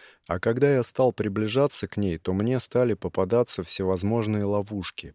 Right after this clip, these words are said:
построенные не на человеческой логике. Помимо этого стали попадаться туннели, в которых была раскидана невидимая сенсорная сетка. Я ее не видел, но чувствовал на уровне интуиции,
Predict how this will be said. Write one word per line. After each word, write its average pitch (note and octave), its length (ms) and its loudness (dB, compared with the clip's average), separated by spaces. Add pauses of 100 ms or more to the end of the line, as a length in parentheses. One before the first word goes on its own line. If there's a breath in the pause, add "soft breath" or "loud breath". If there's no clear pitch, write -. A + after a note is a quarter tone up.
построенные G#2+ 800 0
не G2+ 120 -2
на G2 120 -2
человеческой F#2+ 800 -6
логике. F#2+ 600 -4 (680 loud breath)
Помимо B2 420 2
этого C3 380 2
стали B2 360 0
попадаться A2+ 640 -2
туннели, A#2 480 0
в - 100 -12
которых A2+ 420 0
была A2 360 2
раскидана A2+ 580 0
невидимая G2+ 720 0
сенсорная G#2 760 -2
сетка. - 580 -4 (560 loud breath)
Я A2 260 2
ее C3 220 4
не C3 160 2
видел, G#2+ 340 -2
но F2+ 180 -4
чувствовал A#2+ 680 -2
на G2 100 0
уровне G#2 500 0
интуиции, F#2 800 -4